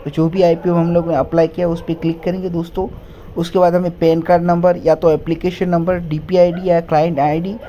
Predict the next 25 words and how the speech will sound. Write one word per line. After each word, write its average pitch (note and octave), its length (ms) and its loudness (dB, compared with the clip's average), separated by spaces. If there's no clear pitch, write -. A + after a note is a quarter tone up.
हमें E3+ 200 4
वो F3 260 4
enter F3+ 260 -4
करना F3 280 2
है E3 140 4
इधर। F3+ 280 0
उसके F3 200 -2
बाद F3 140 2
submit F3+ 340 0
पे G3 80 6
हम F#3 160 2
लोग F#3 140 2
क्लिक F3+ 220 -6
करेंगे G3 320 0
तो G3+ 120 0
हमें F3+ 160 2
आईपीओ E3 440 2
अलॉट F3 280 2
हुआ F3+ 200 2
है F3+ 80 2
कि F3+ 100 -10
नहीं F3 100 0
हुआ F3+ 140 2
उसका E3+ 460 -6
status D#3+ 340 -6